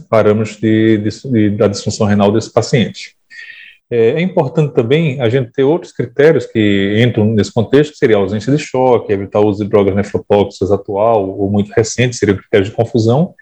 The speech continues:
mas a gente sabe como isso é difícil nesse perfil de pacientes. Então, acho que esses três principais critérios que a gente tem aí, e um sumário de urina que não tem evidência de lesão estrutural, proteinúria menor que quinhentos miligramas,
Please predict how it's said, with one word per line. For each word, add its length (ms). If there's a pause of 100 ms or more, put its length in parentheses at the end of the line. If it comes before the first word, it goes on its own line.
(440)
mas 120
a 40
gente 100
sabe 240
como 140
isso 160
é 20
difícil 480
nesse 140
perfil 260
de 60
pacientes. 720 (420)
Então, 220
acho 160
que 60
esses 180
três 260
principais 480
critérios 560
que 120
a 20
gente 160
tem 140
aí, 420 (100)
e 240
um 40
sumário 480
de 80
urina 280
que 120
não 80
tem 140
evidência 520
de 80
lesão 260
estrutural, 680 (360)
proteinúria 680
menor 300
que 80
quinhentos 240
miligramas, 1000